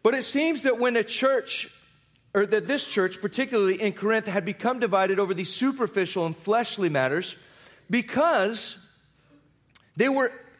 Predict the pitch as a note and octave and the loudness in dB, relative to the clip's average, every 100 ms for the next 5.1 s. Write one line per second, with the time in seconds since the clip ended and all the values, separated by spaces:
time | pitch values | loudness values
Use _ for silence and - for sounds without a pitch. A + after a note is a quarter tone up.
0 | - - C#4+ F#4 C#4 F3 - - - _ | -10 0 2 2 0 -2 -2 -10 -18 _
1 | _ _ _ _ _ _ _ _ - G#3+ | _ _ _ _ _ _ _ _ -4 0
2 | C4 B3+ B3+ B3 B3 - E4 - B3+ A3+ | 2 2 2 0 -2 -2 -2 0 -2 0
3 | A3+ G#3+ A3+ B3 C4+ C4+ G#3+ - E3+ A#3+ | 2 2 0 0 -2 -6 -8 -6 0 0
4 | - A#3 C4+ C4 A#3 G#3 A#3 A#3+ D3 F#2 | 2 0 0 -2 -2 2 4 4 0 -4